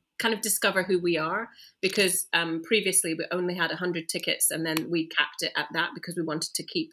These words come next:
the, the intimacy of it. Um, but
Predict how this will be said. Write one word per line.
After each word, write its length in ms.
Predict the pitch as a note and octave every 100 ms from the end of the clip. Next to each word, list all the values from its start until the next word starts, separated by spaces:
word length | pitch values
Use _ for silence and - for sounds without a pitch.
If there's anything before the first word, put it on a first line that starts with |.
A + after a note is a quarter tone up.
| -
the, 200 | - - -
the 120 | D#3+ -
intimacy 480 | D#3+ D3 D#3+ D#3 D3+
of 140 | -
it. 160 | C#3+ - _ _ _ _
Um, 460 | E3 E3 D#3+ D#3+ D#3 D#3+
but 240 | D#3+ D3